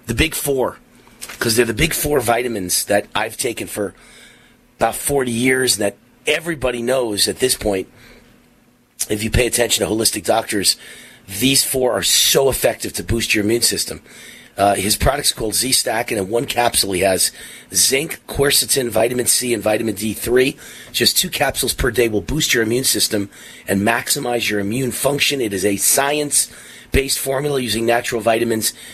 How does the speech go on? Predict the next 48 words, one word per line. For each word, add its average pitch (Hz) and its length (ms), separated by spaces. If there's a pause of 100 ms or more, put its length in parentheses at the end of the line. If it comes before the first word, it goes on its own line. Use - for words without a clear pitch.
(120)
instead 120 320
of 110 80
drugs. 131 560
Zelenko 123 480
is 113 100
a 104 100
board-certified 120 760
physician 117 360
in 110 80
New 107 60
York 127 340 (340)
who 120 80
has 113 100
provided 113 420
counsel 117 360
to - 80
the 104 80
White 120 260
House, 123 220
governments 110 380
on 98 100
four 104 200
continents, 123 540 (280)
hospitals, 131 440
physicians, 113 500
and 101 100
nursing 120 320
homes. 113 360 (640)
Uh, 104 260 (120)
Z-Stack 143 520
is 113 80
G 135 180
M 131 80
P 127 160
certified 110 520
and 92 140
made 123 260
in 107 200
the 98 80
U 104 320
S 98 240
A. 101 180
And 87 80
how 113 140
do 120 60
you 107 100
get 117 180
it? - 160